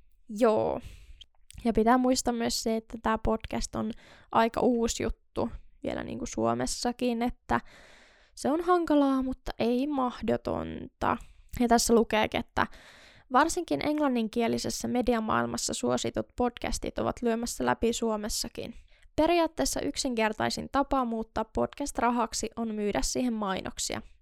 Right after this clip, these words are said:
Audiosisältöjen kuluttaminen saattaa olla keskittyneempää kuin paperilehden jutun tai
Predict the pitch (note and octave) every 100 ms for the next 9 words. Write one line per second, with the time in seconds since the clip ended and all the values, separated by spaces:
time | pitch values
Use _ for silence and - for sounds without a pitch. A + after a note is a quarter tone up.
0 | - C4 D4+ D#4+ C4 - A#3 A3+ A3+ A3+
1 | - C4+ B3 - G#3 G#3 G#3+ A3 - _
2 | - - - - D4 C#4+ C4 C4+ B3 A3+
3 | - G#3+ G#3+ G#3+ - - G#3+ A3+ A3+ A3+
4 | A3+ A3 A#2+ A3+ - A3+ A#3 - - A3+
5 | - -